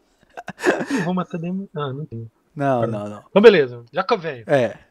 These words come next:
Speaker 2: já que viemos. <laughs> Beleza, galera. Então aí o time tá formado: dois druidas, um paladino e um Kina. Qual level? O Kina level cento e vinte e dois.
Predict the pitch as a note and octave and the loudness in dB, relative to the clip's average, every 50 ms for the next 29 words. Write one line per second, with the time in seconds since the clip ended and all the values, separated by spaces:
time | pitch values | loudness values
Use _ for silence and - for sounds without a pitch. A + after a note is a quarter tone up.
0 | _ E3+ D3 D3 E3+ E3+ - G3 F#3+ F3+ E3+ D3 C3+ C3 B2 A#2+ A2 G2 G2+ - | _ -4 0 0 0 0 0 -4 -4 -4 -6 -8 -8 -8 -8 -6 -8 -8 -10 -18
1 | _ - - - - _ _ _ _ - - _ _ - - - E3 D3+ - C#3 | _ -20 -20 -20 -20 _ _ _ _ -20 -20 _ _ -4 -2 -2 -4 -4 -4 -4
2 | - - - _ _ - _ _ _ _ _ _ _ - - _ _ _ _ _ | -6 -6 -6 _ _ -20 _ _ _ _ _ _ _ -20 -20 _ _ _ _ _
3 | _ _ _ _ _ _ - - C#3+ D3 D#3+ C#3 B2+ A#2+ A#2 A#2+ B2+ C3 B2 A2+ | _ _ _ _ _ _ -20 -2 2 2 4 4 2 2 0 0 2 4 2 2
4 | G2+ F#2 - _ _ _ _ _ _ _ - E3+ F3 F3+ F3+ E3 E3+ F#3+ F#3+ E3+ | 0 -2 -12 _ _ _ _ _ _ _ 4 6 6 6 4 4 4 4 4 2
5 | - - F#3+ F#3+ F#3 E3 F3+ E3 - - D#3 C3 C3 C3+ C#3+ D#3+ D#3 D#3+ F3 - | 0 -4 -4 -4 -2 0 0 0 0 0 -2 -2 2 2 0 0 0 -4 -10 -10
6 | _ _ D#3 C#3 D#3 F#3 F#3+ F3+ D3 B2+ - - - - C#3+ C3 A#2+ C#3+ F3 G3 | _ _ -4 2 4 6 6 4 2 -6 -10 -14 -16 -16 -14 -6 0 2 2 2
7 | F#3 F#3 G3 F#3+ F3+ - - F3 D3+ _ F3 E3 D#3 C#3+ B2+ A2 A#2+ D3 F3 F#3+ | 2 2 0 -2 -2 -4 -8 -8 -2 _ 4 4 4 4 2 0 -2 -2 -2 -2
8 | G3 G#3 F3+ - _ _ _ _ _ _ _ _ _ _ _ _ _ _ _ _ | -2 -4 -6 -8 _ _ _ _ _ _ _ _ _ _ _ _ _ _ _ _
9 | F#3 D#3 F3+ F#3+ F3 - - - D3+ C#3 B2 A2 G#2+ - - E3 E3 D#3+ D#3 D3 | -2 0 0 0 0 -4 -4 -4 -2 -2 -2 -2 -4 -2 2 2 4 4 4 4
10 | D3 D3 - - _ _ - E3+ E3+ F3+ E3+ D#3+ D#3+ E3 D3+ D#3 D3 - E3+ F3 | 2 0 -4 -10 _ _ -4 -2 0 0 2 4 2 2 2 0 -4 -4 -6 -6
11 | - - E3 F3 F3+ E3+ - - B2 A2+ G#2+ G2 G2+ A2 - - - | -6 -8 -8 -8 -8 -8 -10 -8 -4 -4 -2 -2 -4 -8 -14 -20 -20